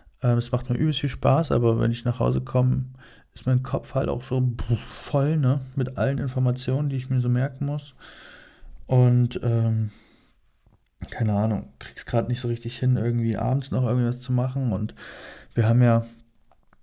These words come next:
immer am Wochenende aufgenommen, beziehungsweise wollte ich dann immer frühs aufnehmen, weil ich auch immer, <laughs> fand ich, besser performt hatte, wenn dann die Ritalin gekickt hat, sag ich mal. <laughs> Und, ähm,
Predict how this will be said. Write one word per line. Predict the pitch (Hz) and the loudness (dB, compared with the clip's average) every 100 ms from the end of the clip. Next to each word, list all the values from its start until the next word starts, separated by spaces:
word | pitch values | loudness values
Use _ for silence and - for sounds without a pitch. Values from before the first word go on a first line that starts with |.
| - - | -12 -4
immer | 131 110 | 0 2
am | 98 | 2
Wochenende | 101 - 113 110 | 0 0 0 2
aufgenommen, | 98 113 - 123 131 131 - | 0 -2 0 2 2 0 -10
beziehungsweise | - - 110 110 110 107 113 | -18 -2 2 2 2 0 2
wollte | 110 | 2
ich | - | 2
dann | - 110 | 0 0
immer | 113 104 | 0 -2
frühs | - 123 127 | 0 0 2
aufnehmen, | 123 127 120 123 135 - - - - - _ | -2 0 2 2 0 -4 -18 -18 -18 -20 _
weil | - 107 101 98 92 | -2 2 2 2 0
ich | - - | -4 -6
auch | - - | -8 -4
immer, | 120 107 107 | 0 2 0
<laughs> | |
fand | - - 110 - - | 0 -2 -2 -4 -12
ich, | - | -6
besser | - - 127 | -4 -2 -2
performt | - - - 127 120 | -2 -2 -2 -2 -2
hatte, | 123 110 | -2 -2
wenn | 110 | 0
dann | 110 | 0
die | 110 | -2
Ritalin | 117 110 117 123 127 | -4 -2 0 2 2
gekickt | 120 139 139 135 | 2 -2 -2 -2
hat, | 127 | 0
sag | 127 127 | 0 0
ich | 131 | 0
mal. | 139 151 - - - - - - _ - | -4 -4 -10 -20 -20 -20 -20 -20 _ -2
<laughs> | 127 - - 220 196 233 - - _ _ - - - - - - - | -2 -2 -4 -4 -4 -8 -10 -18 _ _ -16 -16 -16 -16 -18 -20 -8
Und, | - 120 117 117 - | 2 4 4 2 0
ähm, | 117 113 110 | 2 2 2